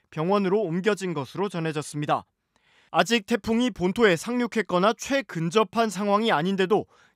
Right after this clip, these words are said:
영향권에 접어든 것만으로 피해가 발생하기 시작한 것으로 보입니다.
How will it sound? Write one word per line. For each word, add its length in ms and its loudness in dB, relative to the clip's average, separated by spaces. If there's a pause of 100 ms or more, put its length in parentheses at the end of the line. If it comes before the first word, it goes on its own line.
영향권에 720 2
접어든 540 0
것만으로 600 0 (220)
피해가 440 2
발생하기 640 -2
시작한 500 -4
것으로 300 -2
보입니다. 500 0